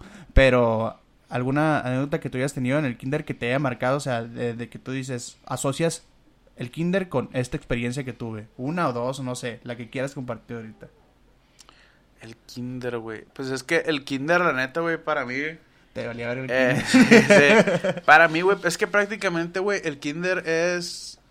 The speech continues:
Speaker 2: eh, dibujar cosas, güey, eh, salir a jugar, eh, comer, güey, galletas
Speaker 1: <laughs>
Speaker 2: y
Speaker 1: Sí,
Speaker 2: más
Speaker 1: mo.
Speaker 2: mamadas que te dan, güey. Y, y, pues,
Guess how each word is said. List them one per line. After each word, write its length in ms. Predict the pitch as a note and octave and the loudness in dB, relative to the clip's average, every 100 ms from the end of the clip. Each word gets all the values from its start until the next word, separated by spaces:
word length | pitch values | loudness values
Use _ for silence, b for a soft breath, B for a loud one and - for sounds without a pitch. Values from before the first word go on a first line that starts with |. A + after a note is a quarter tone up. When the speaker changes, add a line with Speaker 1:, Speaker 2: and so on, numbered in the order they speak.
| b b b b _ C3 | b b b b _ 0
Speaker 2:
eh, 960 | C3+ C3+ C3 C3 B2+ B2+ B2+ B2 B2+ - | 2 2 0 0 -4 -6 -8 -12 -14 -12
dibujar 480 | C#3 D3+ C#3 D#3+ E3+ | -4 -2 2 2 4
cosas, 440 | F#3 F#3+ G#3 G#3 | 2 2 0 -2
güey, 400 | G#3 G3+ G#3 G3 - | -4 -4 -4 -6 -8
eh, 340 | C#3 C3+ B2 | -6 -4 -6
salir 320 | - C#3 C3 D#3 | -6 -4 -2 -2
a 40 | |
jugar, 560 | - C#3 C3+ E3 F3+ - b b b b b _ _ | -2 0 4 4 2 -8 b b b b b _ _
eh, 500 | B2 B2 A#2+ A#2 F#2 - _ _ _ _ _ _ _ _ _ _ _ _ - _ _ _ _ | -4 0 0 0 -4 -10 _ _ _ _ _ _ _ _ _ _ _ _ -20 _ _ _ _
comer, 460 | - C#3+ B2+ C3+ D#3+ | 0 2 4 4 4
güey, 180 | F3 E3 | 0 0
galletas 560 | D3 - E3+ D#3 D#3 | 0 2 2 4 2
Speaker 1:
<laughs> 60 | - | 2
Speaker 2:
y 140 | D#3+ C3 C3 | 2 2 -2
Speaker 1:
Sí, 60 | |
Speaker 2:
más 220 | B2+ C3 C#3 | -2 -4 -6
Speaker 1:
mo. 100 | D3 | -6
Speaker 2:
mamadas 280 | C#3 C3 C3+ | -2 0 0
que 120 | - | -2
te 120 | B2 B2 | -4 2
dan, 280 | A#2 B2+ C#3+ | 4 2 0
güey. 320 | D#3+ E3 E3 b b b b _ | -2 -2 -6 b b b b _
Y, 640 | D3 B2+ B2 B2 A#2+ A2+ - | -10 -8 -6 -4 -6 -8 -12
y, 340 | C3+ B2 A#2+ - - | -10 -8 -10 -12 -6
pues, 400 | B2 - - | -6 -6 -14